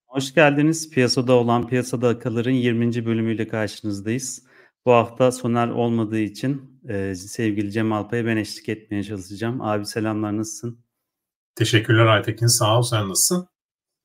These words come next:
Speaker 1: Ben de iyiyim. E, kripto tarafıyla ilgili, e, ben iki üç günden beri zaten ben ve diğer arkadaşlar kanala bir şeyler koyuyor. Biz bu yayında sadece borsaya odaklanacağız. Ondan dolayı sözü, e,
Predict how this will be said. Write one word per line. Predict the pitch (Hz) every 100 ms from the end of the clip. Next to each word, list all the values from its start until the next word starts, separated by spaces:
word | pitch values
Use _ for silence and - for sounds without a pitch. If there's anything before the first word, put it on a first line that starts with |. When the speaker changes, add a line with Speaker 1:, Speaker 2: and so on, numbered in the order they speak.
| _ _ - - _ _
Speaker 1:
Ben | 104 110 117
de | 120
iyiyim. | 110 127 -
E, | 107 104
kripto | - 127 147 156
tarafıyla | 156 143 135 143 135
ilgili, | 139 127 127 151 156 131
e, | 120 120 117
ben | 127 131
iki | 139 - 139
üç | 135
günden | 127 123 123 120
beri | 117
zaten | 113 113 113 120 120 110 - _ _
ben | 104 104 117 110
ve | 104
diğer | 110 110
arkadaşlar | 107 107 107 107 - 110
kanala | 117 113 113
bir |
şeyler | 104 123 113 113 110
koyuyor. | 131 117 151 170
Biz | 123 120 113 110
bu |
yayında | 123 120 110 147
sadece | 147 120 117 107
borsaya | 110 117 - 110
odaklanacağız. | 104 101 98 110 104 123 170 - _ - - _
Ondan | 117 110 120 120
dolayı | 113 101 131 - -
sözü, | - 113 104 143 156
e, | -